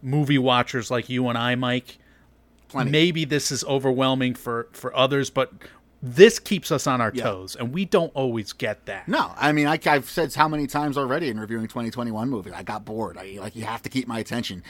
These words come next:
Speaker 2: This doesn't lose the plot. It doesn't make fun of itself to the point where I'm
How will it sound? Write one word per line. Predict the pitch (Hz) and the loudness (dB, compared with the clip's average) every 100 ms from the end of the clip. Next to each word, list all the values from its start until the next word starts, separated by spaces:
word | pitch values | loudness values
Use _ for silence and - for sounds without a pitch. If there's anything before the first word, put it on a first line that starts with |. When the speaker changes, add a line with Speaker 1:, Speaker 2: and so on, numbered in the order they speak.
| - - - | -20 -6 2
Speaker 2:
This | 143 | 4
doesn't | 113 165 165 170 - - | 10 10 10 2 -2 -6
lose | 147 143 160 | 2 4 4
the | 165 | 0
plot. | - 127 131 | 2 4 4
It | - | 4
doesn't | 127 131 147 | 2 2 0
make | 131 - | 0 0
fun | - 135 | 2 4
of | 131 | 4
itself | 120 - 123 117 | 0 2 2 2
to | 123 | -2
the | 117 | -2
point | 127 120 | 0 0
where | 117 113 | 0 0
I'm | 107 113 | 2 0